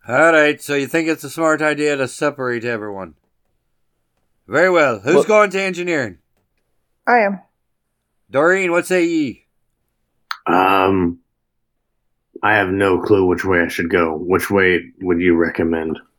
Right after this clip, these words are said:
Speaker 1: Well, every portal we go through, it turns out to be a different time. So there's no guarantee that anyone who goes through a separate portal will be on the same timetable as us.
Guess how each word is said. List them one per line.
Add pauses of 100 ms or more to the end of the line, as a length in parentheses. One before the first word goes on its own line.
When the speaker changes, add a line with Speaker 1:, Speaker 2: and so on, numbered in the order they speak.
(720)
Speaker 1:
Well, (960)
every
portal
we
go
through,
it
turns
out
to
be
a
different
time. (800)
So
there's
no
guarantee
that
anyone
who
goes
through
a
separate
portal
will
be
on
the
same
timetable
as
us.